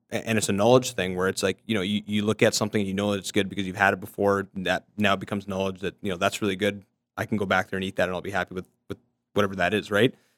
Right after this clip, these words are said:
So just how you learn that, macronutrients is the same way in the sense that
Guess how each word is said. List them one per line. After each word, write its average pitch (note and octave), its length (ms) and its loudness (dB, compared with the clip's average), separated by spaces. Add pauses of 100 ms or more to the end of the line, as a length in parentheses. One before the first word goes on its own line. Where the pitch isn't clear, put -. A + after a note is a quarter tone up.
So - 140 2
just A2 300 0
how A#2 100 2
you A2+ 160 2
learn B2+ 220 6
that, G2+ 220 0
macronutrients G#2+ 680 -2
is G2+ 140 -4
the G2+ 80 -8
same A2 260 4
way G#2 380 0
in G#2+ 100 -4
the G2+ 60 -2
sense - 260 0
that - 200 0